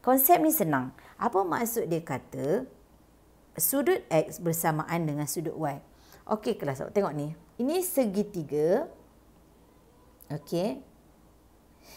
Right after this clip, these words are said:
Yang kena pada garisan apa? Tangent. So, dia ada konsep-konsep khas.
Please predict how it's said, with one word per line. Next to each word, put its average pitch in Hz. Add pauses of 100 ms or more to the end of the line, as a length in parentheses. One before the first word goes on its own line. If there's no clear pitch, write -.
(120)
Yang 285 (160)
kena 294
pada 170
garisan 165
apa? 165 (260)
Tangent. 165 (240)
So, 359
dia 381
ada 262
konsep-konsep 220
khas. -